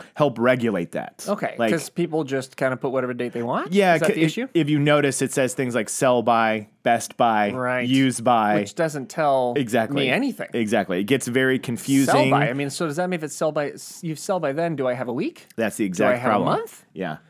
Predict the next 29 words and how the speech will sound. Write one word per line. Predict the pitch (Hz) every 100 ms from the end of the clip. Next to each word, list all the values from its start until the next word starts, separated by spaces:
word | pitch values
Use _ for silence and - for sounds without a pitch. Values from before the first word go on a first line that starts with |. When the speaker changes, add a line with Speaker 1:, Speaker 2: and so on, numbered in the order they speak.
| _ -
Speaker 2:
Do | 147
I | 131
have | 139
a | 123 - _
day? | - 320 - 190 320 392 -
Speaker 1:
Exactly. | - 180 101 95 - - _ _ _
So | - 127
this | 123 170
is, | 139 131
this | 165 151
goes | - 180
Speaker 2:
Okay. | 165
Speaker 1:
back | 143 147 -
to, | 156 135 127
this | 123 -
goes | 160
back | 123 127 123
to | - 120 110 104 - - -
one | 120
of | 135
my | 131
favorite | - 127 120
Seinfeld | - 123 117 107 120 104 87
bits | 104 98 -
from | - 107
back | 101 107 110
in |
the | 98
nineties | 101 104 101 98 -